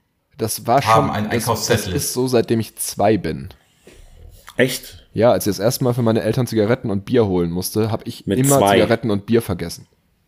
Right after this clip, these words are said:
Speaker 3: Mhm.
Speaker 1: Ja, mit zwei kannst du auch laufen.
Speaker 3: Ja, ja, ist, äh, ich frag nur, also alles gut.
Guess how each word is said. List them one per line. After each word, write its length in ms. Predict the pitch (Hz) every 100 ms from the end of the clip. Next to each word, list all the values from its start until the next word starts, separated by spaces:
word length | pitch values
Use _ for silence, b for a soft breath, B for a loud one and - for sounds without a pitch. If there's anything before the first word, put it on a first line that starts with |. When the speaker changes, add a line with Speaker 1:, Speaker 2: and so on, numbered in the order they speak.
| _ _ _ _ _ _
Speaker 3:
Mhm. 220 | 98 90
Speaker 1:
Ja, 60 | 82
mit 160 | 85 85
zwei 240 | 90 95
kannst 200 | 117 110
du 40 |
auch 60 | 87
laufen. 360 | 92 123 - - - - _ _ _ _ _ _ B B B
Speaker 3:
Ja, 160 | 113 127
ja, 300 | 196 262 160
ist, 160 | 127 143
äh, 200 | 110 135
ich 180 | 131 143
frag 260 | - 214 190
nur, 220 | 113 95
also 240 | 117 123
alles 340 | 113 156 175 -
gut. 260 | 135 104